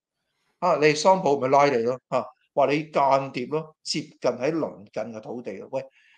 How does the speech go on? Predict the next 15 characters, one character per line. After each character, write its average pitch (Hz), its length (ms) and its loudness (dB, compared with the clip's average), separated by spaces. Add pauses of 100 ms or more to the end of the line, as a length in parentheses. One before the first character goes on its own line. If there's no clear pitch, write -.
(120)
任 185 160 0
噏 180 480 -2
㗎 170 80 -2
而 131 60 0
家 151 100 2
大 104 180 -4
哥， 127 260 -4 (760)
即 285 120 2
係 220 180 6 (420)
而 170 240 4
家 180 100 -2
無 113 140 -2
法 139 180 0
無 95 160 -10
天。 127 200 -12